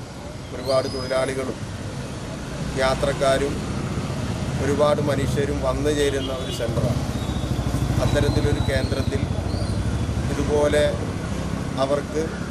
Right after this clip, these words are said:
ദാഹിക്കുമ്പോൾ ഒരൽപ്പം വെള്ളം കുടിക്കാൻ കഴിയുന്ന വിധത്തിൽ ഇത്തരത്തിലൊരു ദാഹജല പന്തൽ തയ്യാറാക്കിയ ഡി വൈ എഫ് ഐയുടെ എടവിലങ്ങ് മേഖലാ കമ്മിറ്റിയെ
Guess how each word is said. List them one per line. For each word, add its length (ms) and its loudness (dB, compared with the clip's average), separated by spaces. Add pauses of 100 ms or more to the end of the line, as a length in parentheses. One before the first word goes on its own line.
(260)
ദാഹിക്കുമ്പോൾ 680 0 (1120)
ഒരൽപ്പം 440 2 (240)
വെള്ളം 360 0
കുടിക്കാൻ 400 -4 (380)
കഴിയുന്ന 440 -2 (100)
വിധത്തിൽ 360 -6 (1160)
ഇത്തരത്തിലൊരു 680 2 (1900)
ദാഹജല 460 2 (140)
പന്തൽ 300 -2 (320)
തയ്യാറാക്കിയ 680 -2 (100)
ഡി 140 -6
വൈ 80 -4 (100)
എഫ് 160 -6
ഐയുടെ 300 -2
എടവിലങ്ങ് 480 -4
മേഖലാ 400 0
കമ്മിറ്റിയെ 480 -6